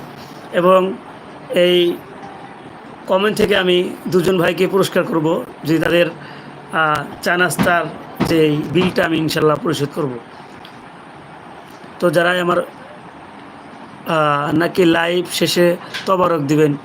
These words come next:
ইনশাআল্লাহ তবারকেরও ব্যবস্থা আছে, পাশাপাশি আপনাদের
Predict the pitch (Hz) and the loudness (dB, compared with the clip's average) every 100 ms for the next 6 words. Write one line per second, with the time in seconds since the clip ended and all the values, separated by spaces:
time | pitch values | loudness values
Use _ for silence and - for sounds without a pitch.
0 | - - - 180 180 180 175 170 180 180 | -12 -10 -2 -2 2 2 2 2 2 4
1 | 170 175 180 175 170 165 180 170 196 208 | 2 2 2 2 2 0 0 0 -2 -4
2 | - - - - - - - - - _ | -6 -14 -14 -14 -14 -16 -6 -6 -6 _
3 | _ - 170 175 - 175 165 160 - - | _ -2 0 2 2 2 2 -4 -14 -20
4 | - - - 147 160 170 | -20 -20 -12 -4 0 0